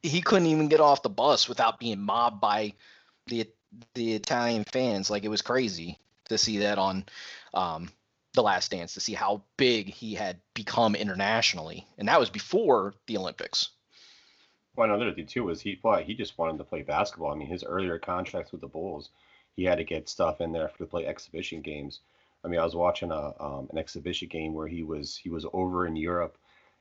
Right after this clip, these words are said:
Speaker 2: and, um, probably, like, the mid eighty, I would probably make eighty-seven, eighty-eight maybe, or maybe around there, eighty-six. Um, but he's playing, and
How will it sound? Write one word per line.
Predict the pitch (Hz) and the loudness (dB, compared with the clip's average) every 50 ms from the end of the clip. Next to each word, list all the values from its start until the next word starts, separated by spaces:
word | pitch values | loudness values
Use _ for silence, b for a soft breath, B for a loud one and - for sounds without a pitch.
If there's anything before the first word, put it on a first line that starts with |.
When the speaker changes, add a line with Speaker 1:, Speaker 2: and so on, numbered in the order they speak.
| b - - | b -4 -2
Speaker 2:
and, | 92 90 85 82 80 76 - 87 | 0 2 2 0 0 -2 -4 -2
um, | 80 76 76 73 71 - _ _ _ _ _ _ _ _ _ _ _ _ | -2 -2 -2 -4 -6 -10 _ _ _ _ _ _ _ _ _ _ _ _
probably, | - - 113 110 110 | -4 0 2 2 2
like, | 98 87 - | 2 0 -2
the | - - | -4 -6
mid | 76 78 82 87 87 85 85 85 - | -6 -4 -2 0 0 0 -2 -2 -2
eighty, | 90 95 101 101 98 92 90 80 | -2 -2 -2 -2 -4 -4 -4 -4
I | - 101 | -2 -4
would | 104 98 | -4 -4
probably | - 104 98 92 95 | -2 -4 -2 -2 -2
make | 92 85 - | -4 -6 -6
eighty-seven, | - 90 90 90 - - - 98 92 90 92 95 92 | -8 -8 -8 -6 -6 -4 -2 -2 -2 -2 -4 -6 -8
eighty-eight | - 92 82 95 90 85 80 82 90 - - - | -6 -4 -2 -2 -2 -2 -2 -2 -2 -2 -2 -2
maybe, | 95 95 95 95 101 98 98 95 92 - _ _ _ _ _ _ | -2 -2 -2 -2 -2 -4 -4 -6 -8 -12 _ _ _ _ _ _
or | - - | -20 -12
maybe | - 87 92 92 90 | -8 -6 -4 -2 -2
around | 90 87 90 90 90 87 90 | 0 2 2 2 2 2 2
there, | 90 87 87 - | 0 -2 -2 -4
eighty-six. | 87 87 87 90 90 - - 95 92 - - - - b b b b b b b b b b - | -6 -6 -6 -6 -6 -6 -4 -4 -4 -4 -8 -14 -16 b b b b b b b b b b -2
Um, | 90 90 85 78 73 71 71 - _ - - - _ _ | 0 2 2 2 0 -2 -4 -8 _ -18 -18 -18 _ _
but | - 95 | -2 0
he's | 90 87 82 - | 0 0 0 -4
playing, | - - 113 117 127 117 92 85 85 85 87 - | -4 2 4 4 6 6 4 2 0 -2 -4 -4
and | - 95 90 85 85 85 82 | 0 2 2 2 2 0 -2